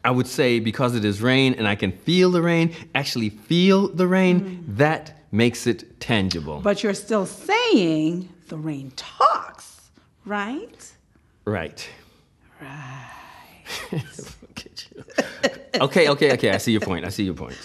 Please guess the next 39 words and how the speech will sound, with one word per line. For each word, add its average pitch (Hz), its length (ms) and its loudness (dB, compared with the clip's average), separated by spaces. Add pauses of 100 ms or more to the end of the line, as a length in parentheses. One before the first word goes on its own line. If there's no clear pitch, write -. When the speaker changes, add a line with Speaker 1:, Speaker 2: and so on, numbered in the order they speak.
Speaker 2:
I'll - 380 4
give 466 180 -4
it 523 120 -4
to 415 80 0
you, 440 240 2
it 240 100 4
is 302 300 0
different. 339 680 -4
Speaker 1:
I 123 140 0
think 185 420 0
it 165 220 0
is. 170 500 -2 (540)
Speaker 2:
You 415 160 -2
would. 190 260 -6 (1120)
<laughs> 208 240 -4 (1400)
Speaker 1:
You 110 120 2
know, 98 240 2 (260)
for 113 120 0
the 147 80 4
record, 95 380 -2 (800)
I 107 80 -2
never 127 240 4
questioned 131 520 -2
your 95 120 2
belief. 92 400 0 (380)
I 101 80 -4
questioned 151 440 0
whether 131 180 4
or - 20 2
not 123 140 0
there 120 100 2
was 101 100 2
a 98 60 -4
God, 98 580 -2
but - 360 -2
never 117 260 0
questioned 98 560 -2
your 92 160 0
faith. 90 460 -4